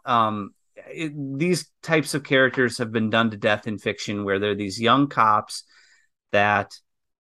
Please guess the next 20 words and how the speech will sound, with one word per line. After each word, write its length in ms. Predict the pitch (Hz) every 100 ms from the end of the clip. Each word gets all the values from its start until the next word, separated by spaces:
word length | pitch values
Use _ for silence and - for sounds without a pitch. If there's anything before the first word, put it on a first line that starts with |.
| _ -
come 300 | - 139 139
in 320 | 120 120 113
and 220 | 95 113
they 140 | 120 127
think 240 | 135 117
they're 180 | 123 120
gonna 160 | 120
change 420 | 104 - 107 101 -
things, 360 | 92 87 90
or 120 | 92
they're 260 | 95 120 123
gonna, 260 | 127 120 113 110
you 160 | - 120
know, 420 | 110 104 101 95 _ _ _
um, 540 | 107 98 98 95 92 90
do 140 | 131 127
things 340 | 135 120 107
the 100 | 117
right 340 | 104 104 104
way. 400 | 92 90 80 87